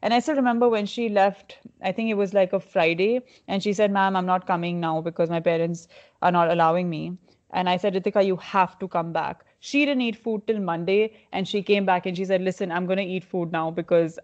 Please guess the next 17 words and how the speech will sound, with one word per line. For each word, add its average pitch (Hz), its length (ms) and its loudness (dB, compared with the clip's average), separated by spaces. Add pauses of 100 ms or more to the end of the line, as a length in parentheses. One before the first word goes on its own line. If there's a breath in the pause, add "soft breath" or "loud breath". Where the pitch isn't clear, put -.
I 185 80 2
haven't 185 260 0
eaten 180 220 -8
food 170 260 -10
for 180 80 -14
three 165 220 -10
days 160 260 -6
and 170 160 -6
they 175 120 0
didn't 170 180 0
let 160 180 -4
me, 156 280 -8 (760)
they 185 160 2
weren't 180 220 0
letting 160 260 0
me 156 100 -8
come." 160 380 -8